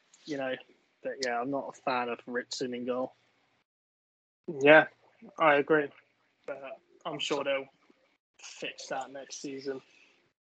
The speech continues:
Speaker 1: Yeah, but they're fine. They're safe. I can't see them, you know, yeah, they're fine. And then we go on to ninth and tenth. We'll start with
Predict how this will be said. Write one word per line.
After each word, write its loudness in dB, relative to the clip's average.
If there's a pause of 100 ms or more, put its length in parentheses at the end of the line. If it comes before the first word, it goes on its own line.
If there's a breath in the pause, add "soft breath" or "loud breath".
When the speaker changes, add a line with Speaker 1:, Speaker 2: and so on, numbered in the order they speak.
(460)
Speaker 1:
Yeah, 12 (140)
but 2
they're 4
fine. -4
They're -4
safe. -8
I -8
can't -10
see -8
them, -10 (920)
you -8
know, -4 (300)
yeah, -4 (140)
they're -2
fine. -6 (640 loud breath)
And 0
then 4
we 4
go 4
on -2 (180)
to -8 (1600)
ninth -2
and -12
tenth. -2 (1400 loud breath)
We'll -12
start 2
with -4